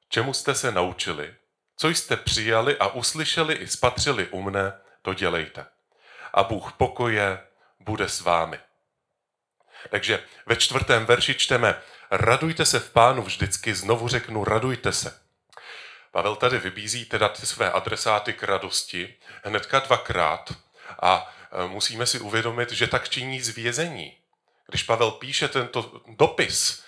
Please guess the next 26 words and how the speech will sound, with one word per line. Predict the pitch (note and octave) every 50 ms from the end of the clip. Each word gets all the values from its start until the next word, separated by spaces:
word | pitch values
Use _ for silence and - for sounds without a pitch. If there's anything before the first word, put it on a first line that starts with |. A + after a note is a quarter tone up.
| - - -
tak | - G#2+ G2 - -
je | A#2 A2
ve | G#2+ B2
vězení, | B2 C#3+ E3 F3 D3+ C3+ C#3 B2 A2+ G2+
buď | F2+ - C3+ D3 -
v | -
Cezareji, | - - B2+ A#2 A#2 A#2 A2+ A2+ A2 A2+ B2 B2+
nebo | B2+ B2 C3+ C3+
v | -
Římě, | - B2+ A#2 A2+ A#2+ B2 B2
ale | A#2 A2+ A2+
určitě | A#2+ A#2 - - C#3 B2+ -
je | C#3 C3+ B2+
ve | B2+ C3+
vězení | C3 D#3 E3+ C#3+ A#2 A2 G2 F2 F2 F#2 - - - - - - - - -
a | G#2 A2+ A#2
čeká | - - - C3+ A#2 - D3 C#3+ C#3+ D3+ D#3 D#3 - - - - - -
na | A#2+ A2+
nějaký | A#2 B2+ A#2 A#2 A#2 - - D#3+ F3
rozsudek, | F3 - - - - - C3 A2+ - F#2 E2 - - - - - - - - -
který | _ - C#3 C3 C#3 C#3+
může | C#3+ C#3+ D3 D3 D#3+ D3
skončit | - - E3 D#3+ D#3+ D#3+ - F3 E3+ - - - - _
pro | - B2+ A#2+
něj | C3+ D3 D#3+ E3 E3
různě, | D#3+ F3 G3 A3 F#3 - - B2+ A2